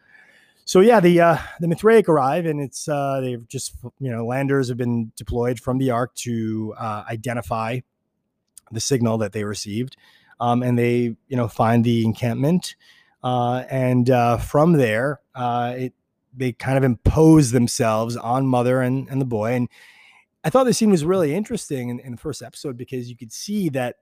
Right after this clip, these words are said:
they're, it's not very different really from, uh, if you imagine, like, the medieval era, uh, you know, band of knights, hedge knights, just, you know,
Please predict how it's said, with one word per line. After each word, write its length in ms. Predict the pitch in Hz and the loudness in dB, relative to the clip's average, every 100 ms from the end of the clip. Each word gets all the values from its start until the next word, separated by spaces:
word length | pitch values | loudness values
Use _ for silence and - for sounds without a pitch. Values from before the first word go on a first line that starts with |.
| _ | _
they're, 440 | 127 131 127 123 - _ _ - | -4 -2 -2 -4 -8 _ _ -14
it's 340 | 147 156 - | -10 -8 -2
not 280 | 160 185 190 | 2 2 2
very 420 | 135 170 160 127 | 2 2 2 0
different 520 | 104 113 127 139 104 | -4 -10 -6 -6 -6
really 400 | 110 139 127 110 _ _ _ _ | -4 -2 -2 -6 _ _ _ _
from, 440 | - 135 131 123 117 | -2 0 0 -2 -6
uh, 320 | 127 113 110 120 | -8 -8 -8 -8
if 100 | 123 | -6
you 60 | |
imagine, 640 | 123 127 123 117 113 107 104 | -2 0 -2 -2 -4 -4 -6
like, 160 | 104 | -10
the 200 | - 95 101 | -12 -14 -6
medieval 460 | 120 127 113 107 107 | -2 0 2 0 -2
era, 360 | 131 117 104 110 - _ _ - | -2 0 0 -4 -12 _ _ -4
uh, 240 | 113 110 147 | -2 -2 0
you 60 | |
know, 140 | 127 113 | 2 2
band 360 | 110 135 135 | 0 0 2
of 120 | 131 113 | 0 0
knights, 580 | 113 120 120 - - | 0 0 -2 -6 -8
hedge 320 | - 127 127 113 | -8 -6 -4 -2
knights, 380 | 117 113 110 | -2 -2 -8
just, 260 | 113 - - | -12 -12 -10
you 80 | 110 | -6
know, 260 | 107 107 | -4 -6